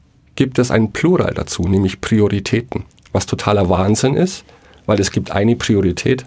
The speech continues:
und nicht mehr. Und das ist lustig, dass du das jetzt so betonst, weil mir fällt das jetzt erst auf.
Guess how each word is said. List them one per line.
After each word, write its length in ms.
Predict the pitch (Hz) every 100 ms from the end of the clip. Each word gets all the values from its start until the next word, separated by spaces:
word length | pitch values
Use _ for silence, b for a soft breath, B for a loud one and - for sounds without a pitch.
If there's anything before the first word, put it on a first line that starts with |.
| - _ _ _ -
und 180 | -
nicht 240 | 104 90 -
mehr. 200 | 85 80 - - - _ _ - B B B B B B B B
Und 560 | - 117 113 110 - - _ - _ _ _ _ _ _ _ _ _ -
das 160 | 117
ist 40 | -
lustig, 280 | 185 - 120
dass 140 | 98
du 100 | -
das 180 | 107 104
jetzt 160 | 101 -
so 80 | 104
betonst, 560 | 101 - 135 185 -
weil 80 | 120
mir 160 | 117 120
fällt 260 | 123 123
das 160 | 113 -
jetzt 320 | 123 127 -
erst 260 | - - -
auf. 380 | 131 123 -